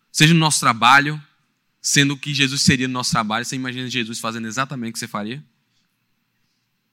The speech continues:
É pra isso que ele lhe chamou, é pra isso que ele, ele te deu a sua vocação. Ele, ele quer tá lá onde você tá, no seu trabalho, fazendo o que você faz, da melhor forma, abençoando teus colegas, abençoando a empresa que você trabalha, pode ser a sua própria empresa.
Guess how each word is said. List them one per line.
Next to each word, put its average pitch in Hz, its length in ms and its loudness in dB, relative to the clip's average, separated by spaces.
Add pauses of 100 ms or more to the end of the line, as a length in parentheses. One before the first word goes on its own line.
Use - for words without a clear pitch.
(680)
É 120 80 -2
pra 143 160 6
isso 139 100 2
que 156 60 -4
ele 147 80 -6
lhe 151 40 -6
chamou, 139 520 -2
é 117 120 -2
pra 127 160 -2
isso 127 120 -2
que 139 80 -8
ele, 135 160 -8
ele 127 160 -12
te 131 120 -12
deu 127 140 -6
a 127 40 -4
sua 127 260 -8
vocação. 123 480 -8
Ele, 113 100 -4
ele 120 220 -2
quer 135 160 -2
tá 143 180 2
lá 127 260 4
onde 127 160 -10
você 120 200 -6
tá, 123 200 0
no 117 60 -6
seu 123 100 -10
trabalho, 117 540 -2 (220)
fazendo 117 220 0
o - 20 -6
que - 80 -6
você 123 120 4
faz, 110 400 0 (220)
da 110 80 -2
melhor 113 240 0
forma, 113 480 -4 (180)
abençoando 117 480 0
teus 117 220 -6
colegas, 113 560 -2
abençoando 110 540 -6
a 110 200 0
empresa 117 320 -2
que - 60 -8
você 113 80 -12
trabalha, 110 320 -6
pode 117 200 -8
ser 123 80 -4
a 117 40 -4
sua 117 240 -6
própria 113 300 -12
empresa. 113 360 -12